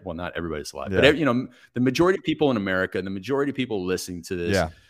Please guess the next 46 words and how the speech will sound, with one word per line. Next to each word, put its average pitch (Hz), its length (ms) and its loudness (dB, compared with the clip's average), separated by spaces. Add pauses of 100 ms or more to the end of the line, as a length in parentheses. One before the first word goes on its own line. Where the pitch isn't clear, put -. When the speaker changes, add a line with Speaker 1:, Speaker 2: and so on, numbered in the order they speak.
(140)
Speaker 1:
you 107 80 -10
know, 104 60 -6
almost 139 300 2
everybody 95 400 2
listening 90 360 -4
to 82 60 -10
this, - 200 -14
like, 104 160 -10
your 139 120 -2
standard 139 320 -2
of 90 100 -12
living 117 240 -2
is 80 100 -16
better 107 260 -4
than 101 140 -8
the 95 80 -8
king 107 500 -8
and 92 140 -12
queen 104 460 -6
fifty - 420 -6
years 110 340 -6
ago. - 120 -20 (800)
So 101 360 2
it, 110 120 2
you're 117 180 2
right, 135 220 6
it 92 100 0
is. 120 320 0
And, 98 320 -8 (420)
and 110 240 -4
where 98 160 -2
I 127 160 0
am 104 220 -4
here, 90 500 -4 (1120)
I 156 140 2
don't, 190 340 -2 (180)
I 147 100 6
could 208 140 -2
go, 120 400 2 (1120)
like, 92 100 -12
I, 110 120 0 (120)
I 110 80 -2
personally 92 380 -8
don't, 82 260 -14 (160)
you 98 80 -14
know, 78 160 -12